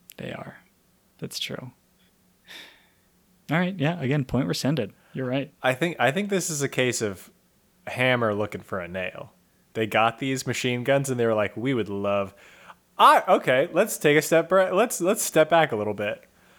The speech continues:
Speaker 2: Um, I think that they've been encouraging these people to meet up in a big group because they were like, "We've got these
Speaker 1: Ooh.
Speaker 2: machine guns.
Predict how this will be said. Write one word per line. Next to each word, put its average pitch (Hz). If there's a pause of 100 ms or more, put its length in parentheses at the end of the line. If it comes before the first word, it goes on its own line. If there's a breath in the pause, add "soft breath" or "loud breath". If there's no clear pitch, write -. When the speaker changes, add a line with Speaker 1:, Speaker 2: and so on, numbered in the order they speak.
(220 soft breath)
Speaker 2:
Um, 135 (260)
I 247
think 240
that 165
they've 156
been 160
encouraging 151
these 101
people 107
to 104
meet 101
up 101
in 104
a 101
big 98
group - (320)
because 127
they 123
were 120
like, 113
"We've 113
got 139
these 135
Speaker 1:
Ooh. 135
Speaker 2:
machine 139
guns. 101